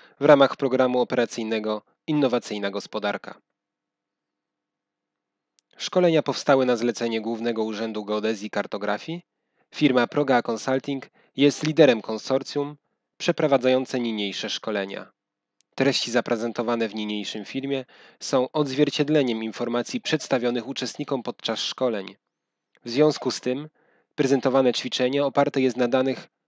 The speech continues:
wykorzystywanych podczas szkoleń stacjonarnych. Korzystając z funkcji generowania numerycznego modelu terenu, z wykorzystaniem linii nieciągłości terenu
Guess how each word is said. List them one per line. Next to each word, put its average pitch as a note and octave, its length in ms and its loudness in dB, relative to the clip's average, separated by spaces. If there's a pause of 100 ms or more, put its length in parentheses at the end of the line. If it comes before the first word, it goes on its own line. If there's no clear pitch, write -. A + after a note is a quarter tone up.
(100)
wykorzystywanych B2+ 760 -2
podczas - 460 -6
szkoleń G2 480 -6 (120)
stacjonarnych. - 880 -8 (1200)
Korzystając D3 760 2
z - 140 -8
funkcji D#3+ 380 2
generowania B2 560 6
numerycznego C3 600 4
modelu B2 340 4
terenu, G2+ 500 0 (720)
z A2+ 120 -2
wykorzystaniem C#3 800 4
linii C#3+ 580 2
nieciągłości B2+ 680 4
terenu A2 480 0